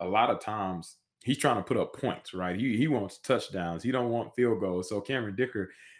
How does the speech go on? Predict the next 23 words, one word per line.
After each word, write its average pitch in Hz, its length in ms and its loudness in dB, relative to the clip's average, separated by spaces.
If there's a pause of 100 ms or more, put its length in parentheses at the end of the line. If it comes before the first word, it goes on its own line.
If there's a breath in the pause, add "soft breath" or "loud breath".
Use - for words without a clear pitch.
(100)
didn't 143 200 6
even 120 160 0
have 104 240 -2
to 95 60 -8
have 98 500 0 (180)
that 117 260 2
many 104 240 -4
attempts. - 600 -8 (360)
Um, 85 420 -4
I 87 60 -4
wanna 95 180 -4
say 92 160 -4
he 107 80 -2
was 104 140 -8
thirteen 107 400 -4
out 95 140 -4
of - 80 -14
fifteen 107 560 -6
last 92 320 -6
season, 90 400 -2 (380)
um, 82 520 -2 (180)
which 110 280 2
is, 90 320 2